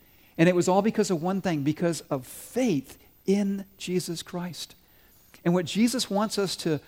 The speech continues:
to know and to experience. And this is what <laughs> I have learned.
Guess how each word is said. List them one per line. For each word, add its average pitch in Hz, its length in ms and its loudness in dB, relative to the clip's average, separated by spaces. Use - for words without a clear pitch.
to 175 100 -2
know 185 260 2
and 151 100 0
to 151 100 0
experience. 175 640 -2
And 156 120 0
this 196 80 0
is 226 80 -4
what 196 140 -4
<laughs> - 140 -2
I - 20 -4
have 156 140 -4
learned. 170 360 0